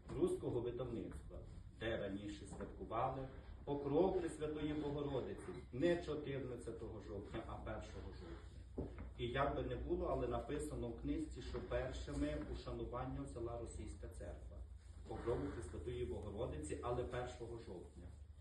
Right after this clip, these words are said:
Так описується в книзі. А сьогодні ми, християни,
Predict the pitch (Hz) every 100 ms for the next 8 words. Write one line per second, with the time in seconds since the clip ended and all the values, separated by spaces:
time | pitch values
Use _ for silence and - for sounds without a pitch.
0 | - - 120 131 131 - 123 123 113 110
1 | - 104 98 92 - - - - - -
2 | - - - - - - - 120 123 117
3 | 131 - 117 123 165 - - - - 117
4 | - - 165 185